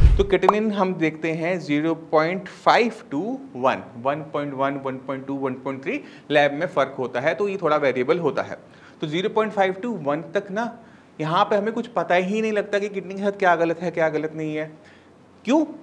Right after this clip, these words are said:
क्योंकि जब किडनी को थर्टी परसेंट का minimum damage हो जाता है, उसके बाद ही creatinine की values बढ़नी शुरू होती हैं।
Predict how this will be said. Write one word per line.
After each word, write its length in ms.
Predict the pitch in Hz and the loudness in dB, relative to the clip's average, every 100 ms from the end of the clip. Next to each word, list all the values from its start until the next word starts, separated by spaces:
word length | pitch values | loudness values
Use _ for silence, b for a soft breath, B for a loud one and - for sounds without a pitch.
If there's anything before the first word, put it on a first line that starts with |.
| - - | -20 -10
क्योंकि 180 | 196 220 | -8 -4
जब 240 | 202 240 214 | -2 -4 -4
किडनी 240 | 196 226 | -6 -4
को 80 | 185 | -6
थर्टी 440 | - 190 208 277 | -6 -6 -4 -4
परसेंट 360 | - 214 214 226 | -2 -2 -2 -2
का 80 | 233 | -2
minimum 580 | 165 165 180 233 269 | -2 -4 0 0 2
damage 380 | 180 147 156 151 | 0 0 0 -2
हो 120 | 143 | -2
जाता 320 | 135 120 123 113 | 4 4 4 0
है, 140 | 208 | 0
उसके 460 | - 175 - 247 185 | -2 -10 -6 -2 2
बाद 280 | 143 135 190 | 2 2 -2
ही 40 | |
creatinine 540 | 202 190 185 208 208 185 | -4 -4 -4 -6 -6 -6
की 80 | |
values 320 | 151 135 175 156 | -6 -4 -6 -4
बढ़नी 280 | 135 120 | -6 -6
शुरू 220 | 117 123 117 | -6 -6 -6
होती 220 | 120 120 | -6 -8
हैं। 240 | 123 117 | -8 -10